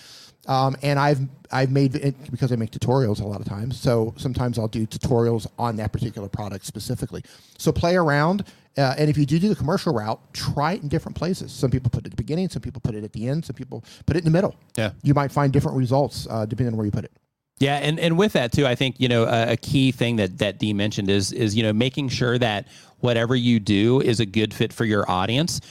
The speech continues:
Speaker 2: turns it into a, like, "Oh, wow, I didn't even know about that,"
Speaker 1: Yeah.
Speaker 2: instead
Speaker 1: Yeah.
Speaker 2: of, like, "Oh, this person's, like, trying to sell me something," right?
Speaker 1: Yeah.
Speaker 2: So it, it just creates, like, a, a, a different thing if it's a, if it's a perfect laser targeted fit.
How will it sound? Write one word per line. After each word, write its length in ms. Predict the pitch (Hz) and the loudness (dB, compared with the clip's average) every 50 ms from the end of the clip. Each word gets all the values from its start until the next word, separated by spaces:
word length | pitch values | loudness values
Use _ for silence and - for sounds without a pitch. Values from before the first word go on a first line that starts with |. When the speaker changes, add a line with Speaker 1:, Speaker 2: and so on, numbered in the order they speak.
| - - - _ - - | -20 -20 -20 _ -4 -2
Speaker 2:
turns 400 | - - - 147 143 156 147 131 | -2 0 2 0 2 2 2 2
it 160 | 151 151 - | 2 0 0
into 760 | - 127 123 127 131 123 - - 135 123 120 120 120 117 113 107 - - - - - - - _ _ - | -2 -2 0 0 0 -2 0 0 2 4 4 4 4 2 2 -2 -6 -14 -20 -20 -20 -20 -20 _ _ -4
a, 280 | 131 127 123 123 123 123 | -4 -2 -2 -2 -2 -2
like, 260 | 120 110 104 - - - | -2 -2 -4 -4 -2 0
"Oh, 140 | 175 226 220 | 2 4 4
wow, 340 | 180 127 107 143 185 208 143 | 4 4 4 2 0 0 -2
I 80 | 120 | -2
didn't 160 | 127 139 131 139 | -2 -4 -4 -4
even 180 | 127 117 113 | -4 -2 0
know 160 | 110 110 120 | 2 2 4
about 300 | 139 147 160 165 175 - | 4 4 2 0 2 2
that," 240 | 208 202 233 254 247 - - | 2 2 2 0 -2 -4 -2
Speaker 1:
Yeah. 100 | - 135 | 2 2
Speaker 2:
instead 400 | 139 139 139 - - 147 135 131 | 4 4 2 2 2 2 4 4
Speaker 1:
Yeah. 100 | 131 131 | 4 4
Speaker 2:
of, 120 | 131 117 | 4 2
like, 200 | 127 120 113 - | 2 0 0 0
"Oh, 140 | 139 131 127 | 0 0 0
this 160 | 117 120 - | 0 -2 -2
person's, 400 | - 156 135 120 101 98 120 110 - | -2 -2 -2 -2 -4 -4 -4 -2 -2
like, 140 | 117 107 | -2 -2
trying 220 | 98 - 120 107 98 | 0 0 0 0 0
to 60 | 92 | 0
sell 200 | 92 - 101 95 | 0 0 0 0
me 100 | 90 85 | 0 -2
something," 360 | 80 - 82 71 - - 64 - | -2 -2 -2 -2 -2 -4 -4 -2
right? 260 | - 101 98 95 92 - | -2 0 0 0 -2 -4
Speaker 1:
Yeah. 60 | - - - | -10 -14 -8
Speaker 2:
So 220 | - - 160 147 139 | -2 2 2 4 4
it, 120 | 139 - | 2 2
it 140 | 135 139 123 | 0 0 0
just 160 | 135 135 - | 0 -2 -2
creates, 420 | - - 143 135 127 123 123 - | -2 0 2 2 4 2 2 0
like, 200 | - 123 117 - | 0 -2 -2 0
a, 340 | 123 107 110 - 123 127 - | 0 -2 0 -2 -4 -4 -2
a, 40 | - | -4
a 20 | 127 | -4
different 500 | 113 110 104 135 131 131 - 127 107 92 | -4 -4 -2 -2 -2 -2 -2 -6 -6 -4
thing 300 | - - 113 113 131 143 | -4 -2 -2 0 -2 -2
if 200 | 139 123 113 - | -2 -2 -2 -2
it's 120 | 127 - 127 | -2 0 0
a, 200 | 117 107 - - | 0 0 0 0
if 80 | 110 - | 0 -2
it's 140 | 110 - | -2 0
a 120 | 117 107 95 - | 0 -2 -2 -2
perfect 400 | - - - 117 110 - 107 - | -4 -4 -2 -2 -2 -2 -4 -2
laser 320 | 90 104 101 104 95 101 | -2 0 0 0 0 0
targeted 420 | 90 - 104 95 90 95 87 82 80 | -2 0 -2 0 0 0 0 0 -2
fit. 280 | - - 80 - - | -2 -2 -2 -2 -4